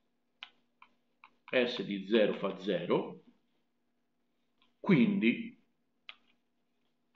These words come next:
S di X è meno log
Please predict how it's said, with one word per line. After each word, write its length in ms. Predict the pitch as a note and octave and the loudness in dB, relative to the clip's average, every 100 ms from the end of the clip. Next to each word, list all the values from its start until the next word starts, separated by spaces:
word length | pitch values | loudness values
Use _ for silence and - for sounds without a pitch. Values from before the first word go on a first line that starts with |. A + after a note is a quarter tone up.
| - _ _ _ - _ _ - - | -20 _ _ _ -20 _ _ -20 -6
S 360 | B2+ G#2+ - C#3 | -4 -4 -4 -6
di 220 | A2 G#2+ - | -4 -6 -8
X 200 | - A#2+ | -4 -2
è 200 | A2 A#2+ | -2 -4
meno 680 | A#2+ C3+ B2 A2 A2 A#2 A2 | -2 2 2 2 0 0 0
log 640 | F2 D#2+ F2 - - - | -2 -6 -10 -8 -10 -10